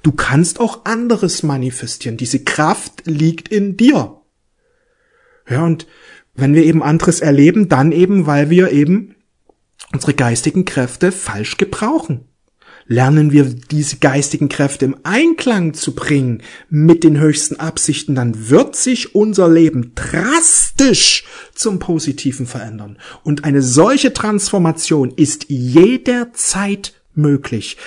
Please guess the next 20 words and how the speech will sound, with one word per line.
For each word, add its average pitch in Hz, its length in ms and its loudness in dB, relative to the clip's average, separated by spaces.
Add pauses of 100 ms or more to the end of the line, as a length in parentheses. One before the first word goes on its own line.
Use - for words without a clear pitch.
(160)
Grad 170 420 0
jetzt 214 380 0
in 165 120 4
dieser 151 300 -2
Zeit, 226 460 -2
in 214 100 -4
der 190 220 -2
wir 180 100 0
leben, 160 320 2
wo 147 80 2
die 143 160 -6
Energien 147 680 0 (260)
drastisch 196 580 -4
ansteigen, 151 720 -4 (320)
sind 143 500 0 (400)
augenblickliche 226 1120 0
positive - 920 -2
Transformationen 151 1080 -6
in 139 160 -2
jedem 127 320 -4